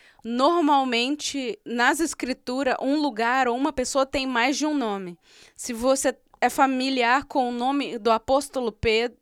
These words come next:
Pedro, aí a gente percebe que o nome dele era Simão. E depois Jesus dá a ele o nome de Pedro. E aí Pedro, aí a gente vê Simão e Pedro.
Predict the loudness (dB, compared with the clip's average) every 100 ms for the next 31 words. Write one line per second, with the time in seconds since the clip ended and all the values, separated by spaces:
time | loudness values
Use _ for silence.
0 | _ -2 0 -2 -6 -10 -20 -20 _ _
1 | 2 4 6 2 0 -2 -2 -2 0 0
2 | 2 0 -4 -6 -6 -6 -6 -2 -2 0
3 | 2 4 4 0 -2 0 0 0 -2 -4
4 | -8 -20 _ _ _ _ _ -6 -2 2
5 | 2 4 2 4 0 0 0 0 0 2
6 | 2 2 -2 -6 _ -2 0 0 -2 -2
7 | -4 -4 -2 0 2 2 0 -4 -6 _
8 | _ _ _ _ _ _ _ _ _ _
9 | _ _ _ _ _ _ _ 0 2 2
10 | -2 _ 0 0 0 -4 -8 _ _ _
11 | _ _ _ _ _ _ _ -20 0 2
12 | 2 0 -4 -4 -2 -2 -2 -2 0 2
13 | 2 2 -2 -6 -8 -6 0 2 2 -4
14 | -8